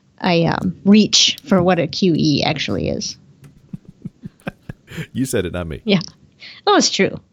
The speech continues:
Speaker 1: But do you, in, during that Twitter exchange,
Speaker 2: Mm-hmm.
Speaker 1: John Miller had a, had a,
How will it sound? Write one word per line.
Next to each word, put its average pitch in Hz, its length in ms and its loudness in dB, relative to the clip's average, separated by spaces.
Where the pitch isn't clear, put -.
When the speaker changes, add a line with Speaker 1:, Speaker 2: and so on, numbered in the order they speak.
Speaker 1:
But 277 360 2
do 240 120 4
you, 285 160 4
in, 254 200 6
during 339 300 6
that 240 280 2
Twitter 208 280 4
exchange, 175 760 0
Speaker 2:
Mm-hmm. 90 160 -4
Speaker 1:
John 214 540 4
Miller 170 520 4
had 185 260 2
a, 175 140 0
had 180 320 2
a, 160 300 0